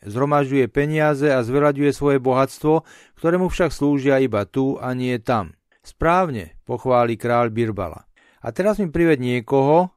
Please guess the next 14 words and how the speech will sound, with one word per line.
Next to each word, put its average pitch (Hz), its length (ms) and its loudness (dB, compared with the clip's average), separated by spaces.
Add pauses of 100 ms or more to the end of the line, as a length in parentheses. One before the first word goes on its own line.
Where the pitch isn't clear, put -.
kto 147 240 0
žije 170 320 0
iba 127 240 0
tam 165 480 0
a 147 160 -4
nie 170 280 0
tu." 156 280 2 (480)
Birbal 196 480 2
mu 160 80 0
priviedol 143 560 2
potulného 147 800 0
hinduistického 135 800 -2
askétu 123 800 -2
Sádhu. 131 640 -4